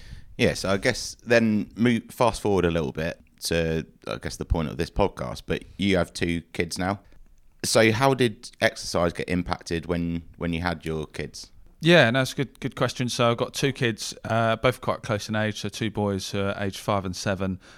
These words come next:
Speaker 2: uh, and then I've got a sort of split, uh, what feels like a bit of a split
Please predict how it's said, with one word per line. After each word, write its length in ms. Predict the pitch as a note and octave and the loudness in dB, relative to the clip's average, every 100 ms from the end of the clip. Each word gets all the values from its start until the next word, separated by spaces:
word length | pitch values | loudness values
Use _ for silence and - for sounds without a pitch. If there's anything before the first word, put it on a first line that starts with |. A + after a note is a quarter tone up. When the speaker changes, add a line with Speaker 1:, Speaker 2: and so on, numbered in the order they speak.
| - - | -14 -4
Speaker 2:
uh, 280 | F#2+ F#2 - | -2 -2 -4
and 100 | G#2 | -4
then 120 | G#2 | -2
I've 220 | G2 F#2+ | -2 -4
got 180 | - F#2 | -6 -4
a 60 | F#2 | -6
sort 220 | - - | -8 -12
of 60 | - | -10
split, 520 | - - A#2 - _ G2 | -10 -4 -2 -2 _ -6
uh, 140 | G2 | -4
what 180 | G2+ F2 | -4 -4
feels 280 | - G#2+ G2 | -2 -2 -2
like 120 | F#2+ | -6
a 20 | |
bit 140 | F#2+ | -6
of 60 | F#2 | -6
a 40 | |
split 380 | - - A2+ - | -8 -6 -6 -6